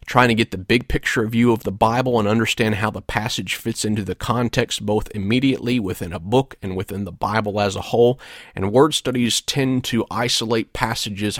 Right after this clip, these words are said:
out of their context. Um, I think there is times and needs for word studies to be done,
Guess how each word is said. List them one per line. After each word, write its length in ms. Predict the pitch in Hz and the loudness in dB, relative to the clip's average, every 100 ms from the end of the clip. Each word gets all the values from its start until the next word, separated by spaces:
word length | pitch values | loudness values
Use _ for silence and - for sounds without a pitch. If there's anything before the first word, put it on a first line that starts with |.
| - | -2
out 160 | 107 | 0
of 160 | 110 95 | 0 -2
their 120 | 92 | -6
context. 840 | - - 131 127 - - - - - - - - - _ _ _ - | -4 -6 -4 -6 -4 -8 -4 -6 -6 -18 -20 -20 -20 _ _ _ 0
Um, 480 | 120 120 107 101 _ _ _ _ _ - | 4 6 4 -2 _ _ _ _ _ 0
I 80 | 123 | 2
think 220 | 139 135 | 2 2
there 160 | 120 | 4
is 160 | 117 120 | 4 2
times 460 | - 123 127 135 101 | 0 2 4 2 0
and 120 | 104 | 0
needs 260 | 110 123 | 0 0
for 200 | - - | -2 -4
word 300 | 90 101 117 | 0 0 0
studies 360 | - 123 120 117 | 0 0 0 0
to 100 | - | -4
be 120 | 95 | -6
done, 520 | 90 92 110 139 233 | -6 -2 -2 0 -4